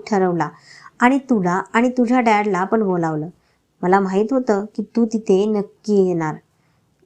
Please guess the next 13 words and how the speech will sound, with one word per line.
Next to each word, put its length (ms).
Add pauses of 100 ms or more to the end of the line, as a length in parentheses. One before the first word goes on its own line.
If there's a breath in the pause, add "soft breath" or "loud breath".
(600)
तू, 200 (220)
तू 100
आलास, 680 (380)
पण 120
मला 240
हेही 300
माहीत 260
होतं 240 (160)
की 100
जोपर्यंत 680 (560 soft breath)
तू 60
स्वतःच्या 500
तोंडाने 480